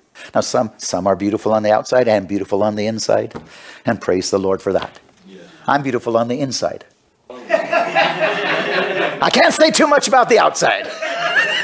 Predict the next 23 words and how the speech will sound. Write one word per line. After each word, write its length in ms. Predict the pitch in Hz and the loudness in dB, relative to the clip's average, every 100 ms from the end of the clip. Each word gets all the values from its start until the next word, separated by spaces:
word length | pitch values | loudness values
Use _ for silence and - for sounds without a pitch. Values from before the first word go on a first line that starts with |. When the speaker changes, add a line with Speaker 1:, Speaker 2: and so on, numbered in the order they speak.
| - - - - - - - - - - - - - - | -2 -4 -6 -10 -10 -14 -16 -18 -16 -14 -14 -16 -6 0
Speaker 1:
I 60 | |
know 100 | 175 | 2
Scott 320 | 165 - - | 4 2 2
would 100 | 180 | 2
agree 240 | 156 143 131 | 2 2 2
with 160 | 110 | 0
me. 100 | 110 117 - - - - - - - - - - - - 214 185 175 - - - 180 - - - - - - 233 - - - - - 196 196 - - - - - | -4 -6 -8 -10 -16 -20 -18 -18 -16 -10 -10 -8 -8 -6 -6 -6 -8 -8 -8 -10 -10 -10 -12 -12 -14 -16 -16 -18 -18 -20 -20 -20 -14 -14 -12 -14 -14 -10 -10 -2
Had 100 | - | -2
to 60 | - | 0
tease 280 | - 135 120 | 2 4 4
him 80 | |
a 60 | 123 | 4
little 200 | 123 120 | 4 2
bit. 200 | 127 139 _ _ - - - - - | -2 -8 _ _ -20 -20 -20 -18 -14
His 100 | 95 | 2
wife 200 | 107 104 | 4 4
would 100 | - | 0
say, 100 | 104 | 0
"Oh, 200 | 110 101 | 2 -2
he's 260 | 110 104 | -4 -2
a 80 | 98 | -2
handsome 600 | 98 - 110 104 - 107 | -2 -6 -4 -4 -4 -2
man." 440 | 90 107 104 98 | -2 -2 -6 -8